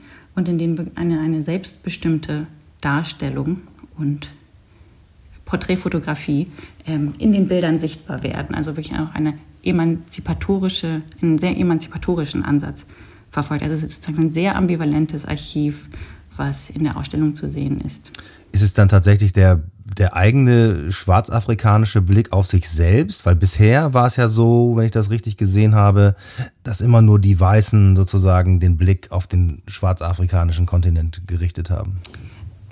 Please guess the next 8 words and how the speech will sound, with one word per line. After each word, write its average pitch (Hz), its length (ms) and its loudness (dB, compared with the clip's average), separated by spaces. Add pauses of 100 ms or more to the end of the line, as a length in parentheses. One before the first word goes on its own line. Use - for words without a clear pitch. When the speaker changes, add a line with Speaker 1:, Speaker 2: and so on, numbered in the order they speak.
Speaker 1:
Andy, 254 200 4
das 262 180 -4
ist 254 80 -10
eine 247 320 2
schöne 190 300 -2
Frage. - 560 -8
Also 196 360 -6
man, 196 340 -2